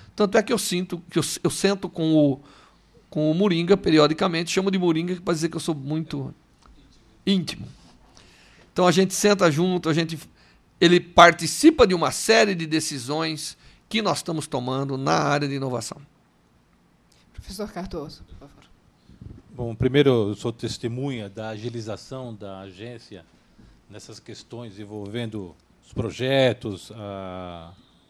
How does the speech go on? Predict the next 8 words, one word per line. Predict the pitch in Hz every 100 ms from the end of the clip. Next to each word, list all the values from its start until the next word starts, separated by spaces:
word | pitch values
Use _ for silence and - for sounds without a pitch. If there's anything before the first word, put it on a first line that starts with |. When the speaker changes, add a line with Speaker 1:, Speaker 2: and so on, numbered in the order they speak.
| _ _ _ _ _
Speaker 3:
a | 98 104 - 117 _ _ -
processo | 95 110 95
de |
patente. | - 90 _ 139 151 107 87
Nossa, | 113 104 -
isso | 85 - 101
aí | 107 127
é, | 110 92